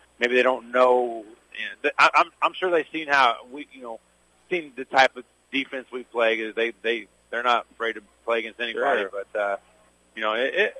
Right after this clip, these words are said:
Speaker 1: it'd be good. It'd be a good challenge. We're not gonna do anything different. We're gonna, just gonna go. Well, you know, we're not gonna, you know, game plan 'em. We're, we're gonna
Speaker 2: Yeah.
Speaker 1: do Altamont. We're gonna do what we do.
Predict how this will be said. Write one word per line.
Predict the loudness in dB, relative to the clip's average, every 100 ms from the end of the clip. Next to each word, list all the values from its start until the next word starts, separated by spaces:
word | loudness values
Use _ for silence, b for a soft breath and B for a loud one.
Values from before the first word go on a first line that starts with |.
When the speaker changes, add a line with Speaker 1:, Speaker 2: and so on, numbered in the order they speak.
| -6
Speaker 1:
it'd | -2 2
be | 4
good. | 4 2
It'd | -2
be | -8
a |
good | -10 -2
challenge. | 2 4 2 -4 _ _ -12
We're | -8
not | -8
gonna | -8
do | -10
anything | -10 -6
different. | -6 -6 -8 -14 _
We're | -10
gonna, | -10 -10
just | -14 -8
gonna | -6 0
go. | 4 4 2 -4
Well, | -8
you | -8
know, | -8 -6
we're | -4
not | -4 -2
gonna, | -4 -6 _ _ _ _ _ _
you | -20
know, | -20 0
game | 2 2
plan | 2 2 2
'em. | -2 -6
We're, | -10 -8
we're | -4
gonna | -4 -2
Speaker 2:
Yeah. | 2 6
Speaker 1:
do |
Altamont. | 8 6 0 -10 -10
We're | -14
gonna | -12
do | -10 -8
what | -8
we | -8
do. | -12